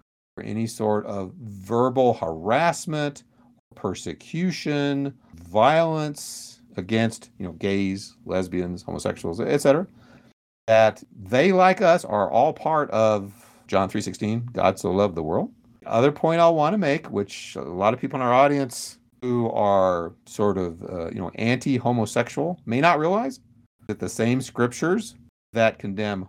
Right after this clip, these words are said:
homosexual behavior also condemn fornication or premarital sex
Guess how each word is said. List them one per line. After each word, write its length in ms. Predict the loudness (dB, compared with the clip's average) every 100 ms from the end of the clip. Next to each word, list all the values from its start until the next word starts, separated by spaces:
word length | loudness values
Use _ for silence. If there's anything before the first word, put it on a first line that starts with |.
| -14
homosexual 680 | _ -4 0 2 2 -2 -2
behavior 420 | -2 -2 -2 -6 -8 -18 -20 _ _ 0
also 260 | 0 0
condemn 480 | -2 0 0 -2 -4 -10 -20 -20 _ _ _ _ -20 -10
fornication 540 | -8 -2 -4 -4 -12 -16 -18 -20 _ _ _ _ -6
or 160 | -4 -4
premarital 720 | -2 0 2 4 2 0 -4
sex 520 | 2 0 0 -14